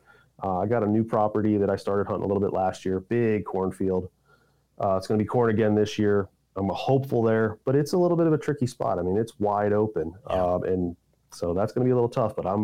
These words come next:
Speaker 1: I'm gonna key in on acorns a little bit this year.
Speaker 2: When you're at that new property, what does that access look like for you? Is there, is it challenging because of having,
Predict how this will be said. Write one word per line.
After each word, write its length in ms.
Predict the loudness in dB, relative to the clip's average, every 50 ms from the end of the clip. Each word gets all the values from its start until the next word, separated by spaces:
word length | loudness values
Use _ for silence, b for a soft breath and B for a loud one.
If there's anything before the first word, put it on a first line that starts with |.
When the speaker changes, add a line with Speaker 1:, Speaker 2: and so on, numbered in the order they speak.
| -2 -2
Speaker 1:
I'm 80 | -2
gonna 160 | -2 -2 -2 -2
key 200 | -2 -2 0 2
in 100 | 2 2
on 100 | 2 2
acorns 400 | 0 0 0 -2 -4 -4 -4 -4
a 40 |
little 140 | -4 -4 -4
bit 200 | -4 -6 -6 -8 -8
this 160 | -12 -8 -8
year. 200 | -8 -8 -8 -10 _ _
Speaker 2:
When 160 | -8 -6 -4
you're 140 | -4 -4 -4 -2
at 160 | -2 -2 0
that 140 | 0 -2 0
new 100 | 0 -2
property, 560 | -2 0 -2 0 0 0 -2 -2 -4 -2 -4
what 240 | -2 0 -2 -2 0
does 200 | -2 -4 -4 -2
that 180 | -2 -2 -2 0
access 520 | 0 -2 -2 -2 -2 -4 -4 -4 -6 -6
look 140 | -8 -6 -4
like 180 | -6 -6 -6
for 120 | -8 -8 -6
you? 160 | -6 -4 -4
Is 100 | -4 -4
there, 160 | -4 -4 -4 -4
is 160 | -4 -6 -6
it 80 | -6 -6
challenging 500 | -6 -4 -2 -2 0 0 0 0 0 0
because 340 | -2 -2 -2 0 -2 -2 -2
of 140 | -4 -4 -2
having, 400 | -2 -2 0 0 -2 -2 -2